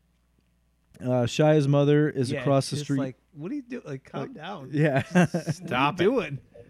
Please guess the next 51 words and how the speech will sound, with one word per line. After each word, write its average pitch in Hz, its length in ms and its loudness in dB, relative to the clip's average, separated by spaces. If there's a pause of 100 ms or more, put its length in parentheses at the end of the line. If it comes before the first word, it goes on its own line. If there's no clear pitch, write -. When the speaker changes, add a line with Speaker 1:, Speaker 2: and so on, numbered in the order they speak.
(300)
Speaker 1:
Like, 135 160 -2
"You 240 100 4
played 214 320 2
this 143 160 0
before. 110 460 -4
Just 117 160 -4
hit 190 160 4
it - 160 -8
straight." - 460 0 (260)
I'll, 143 280 2 (320)
oh, 151 120 6
he 170 100 6
says, 156 380 4 (720)
"Keep 190 180 6
your 190 100 10
head 180 220 8
down 131 340 8
Speaker 2:
Like, 127 80 -4
Speaker 1:
and 139 140 0
Speaker 2:
"Keep 147 60 2
Speaker 1:
I'll 143 100 8
Speaker 2:
your 147 60 8
head 139 40 4
Speaker 1:
watch 139 220 4
the 151 80 -4
Speaker 2:
down. 123 100 0
Speaker 1:
ball." 113 300 2
Speaker 2:
I'll 147 180 -10
watch 123 300 -12
it." - 140 -20 (520)
Speaker 1:
Which, - 320 -2 (300)
Speaker 3:
What 156 140 -2
a 208 40 2
Speaker 1:
duh. 220 100 2
Speaker 3:
great, 151 280 2
she's, 196 240 -6
he's 208 220 0
a 220 40 -4
great 175 260 0
caddy. 240 320 -6
Speaker 2:
Yeah. 180 120 -8
Speaker 1:
He's 254 160 2
a 453 60 12
fantastic 147 720 6
caddy. 113 340 -2 (680)
Spoiler 202 440 8
alert, 156 340 10 (220)
my 147 320 8
M 135 240 2
V 117 100 0
P. 104 320 -6